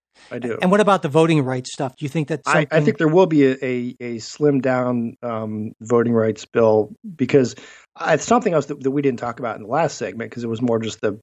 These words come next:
Speaker 1: you know, philosophy
Speaker 2: Yeah.
Speaker 1: of, of, of these things. But the nuts and bolts of it, I think,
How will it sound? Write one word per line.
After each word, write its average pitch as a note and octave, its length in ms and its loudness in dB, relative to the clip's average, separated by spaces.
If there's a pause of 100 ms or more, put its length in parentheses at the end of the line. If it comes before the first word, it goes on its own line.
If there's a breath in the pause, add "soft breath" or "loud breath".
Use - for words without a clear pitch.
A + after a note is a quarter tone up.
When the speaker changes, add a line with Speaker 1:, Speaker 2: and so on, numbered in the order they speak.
(140)
Speaker 1:
you D#3 160 -4
know, - 140 -8
philosophy - 760 2
Speaker 2:
Yeah. C#3+ 140 4
Speaker 1:
of, - 160 -14
of, G#2+ 160 -6 (200)
of A2+ 100 -12
these A2 180 -4
things. G#2+ 200 -6 (560 loud breath)
But F3 140 2
the D3+ 80 4
nuts F3 260 4
and C3 120 -4
bolts C#3+ 300 0
of F#2 100 -18
it, - 180 -16 (140)
I A2 120 -14
think, A#2 340 -14